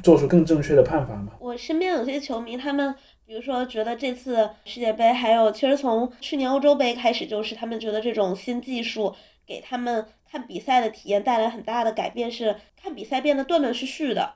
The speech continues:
Speaker 2: 经常被打断，然后这个间隔，因为，因为裁判动不动就说：“你等会儿，我要去看一下录像。”然后就跑走，然后所有人就在那等着。
Speaker 1: 我一直非常反对这种观点的，为什么呢？因为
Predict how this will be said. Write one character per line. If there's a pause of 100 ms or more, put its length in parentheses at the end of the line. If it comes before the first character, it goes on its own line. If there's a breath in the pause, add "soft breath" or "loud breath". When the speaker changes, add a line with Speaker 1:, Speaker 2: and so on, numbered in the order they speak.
(120)
Speaker 2:
经
常
被
打
断，
然
后
这
个
间
隔，
因
为， (180 loud breath)
因
为
裁
判
动
不
动
就
说
：“你
等
会
儿，
我
要
去 (360 loud breath)
看
一
下
录
像。” (200 soft breath)
然
后 (160)
就
跑
走，
然
后
所
有
人
就
在
那
等
着。
Speaker 1:
我
一
直
非
常
反
对
这
种
观
点
的，
为
什
么
呢？ (180)
因
为